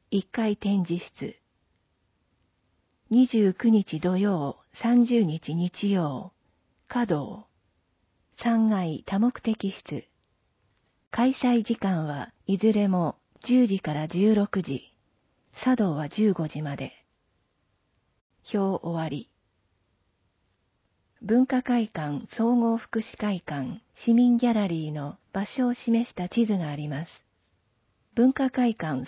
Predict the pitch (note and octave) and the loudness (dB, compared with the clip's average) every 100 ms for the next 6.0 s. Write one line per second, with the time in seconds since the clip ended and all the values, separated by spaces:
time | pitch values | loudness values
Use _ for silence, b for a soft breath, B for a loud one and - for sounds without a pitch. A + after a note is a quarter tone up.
0 | - A3 A#3 A3+ A3 - A3 - - F#3+ | -2 0 2 2 -2 -4 -6 -6 -6 -6
1 | E3 C#3 C#3 - - _ _ _ _ _ | -6 -8 -8 -10 -16 _ _ _ _ _
2 | _ _ _ - G3+ B3 - A3+ A3 - | _ _ _ -4 0 0 0 0 0 0
3 | F#3+ D#3+ - - - A3 A#3 G#3 - - | -2 -2 -4 -10 -4 -2 -2 -4 -6 -8
4 | F#3 E3 C#3+ - _ - G3+ A#3+ A#3+ A#3+ | -4 -4 -4 -8 _ -6 0 0 2 0
5 | F3+ D#3 F#3 F#3 G3+ F#3+ - E3+ D#3 - | -2 -4 -4 0 0 0 -2 -4 -2 -4